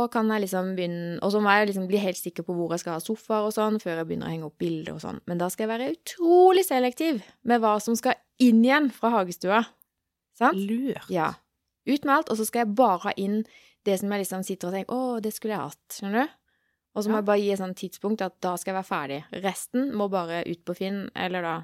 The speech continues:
Speaker 1: selges, eller
Speaker 2: Ja.
Speaker 1: gis vekk. Ja. Så det er min plan. Men, eh, og nå
Speaker 2: Jeg skal
Speaker 1: sa jeg
Speaker 2: sende en link til hun der dama. Hun hadde bra, hun hadde mange sånne gode spørsmål som man stiller seg når du bestemmer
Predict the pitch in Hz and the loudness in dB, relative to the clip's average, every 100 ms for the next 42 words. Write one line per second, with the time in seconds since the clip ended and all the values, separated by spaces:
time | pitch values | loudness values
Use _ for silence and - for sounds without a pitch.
0 | - - 160 135 160 165 170 180 269 427 | -10 -8 -6 -6 -8 -8 -4 -2 0 -2
1 | - - 202 254 - - - _ _ 220 | -6 -6 -2 -2 -4 -20 -20 _ _ 6
2 | 269 226 202 175 - - _ - - _ | 6 6 2 -2 -6 -8 _ -20 -20 _
3 | - 247 - _ 233 220 214 - 233 240 | 0 0 -2 _ -2 0 0 0 2 2
4 | 254 247 208 311 320 320 285 381 311 294 | 0 0 0 4 4 4 4 0 0 0
5 | 262 214 214 294 262 247 294 220 226 262 | 2 0 0 0 0 0 0 -4 -4 -4
6 | 262 247 233 226 220 220 208 233 262 254 | -4 -4 -6 -6 -6 -6 -4 -2 2 2
7 | 240 247 240 220 220 233 - _ _ 196 | 2 0 -2 0 0 -2 -4 _ _ -14
8 | - - - - 196 190 208 208 - 196 | -6 -2 -2 0 -2 0 -2 -2 -2 -2
9 | 196 226 185 185 196 190 190 190 - 196 | -2 -2 -2 -2 -2 -2 -4 -6 -4 -2
10 | 208 202 | 0 0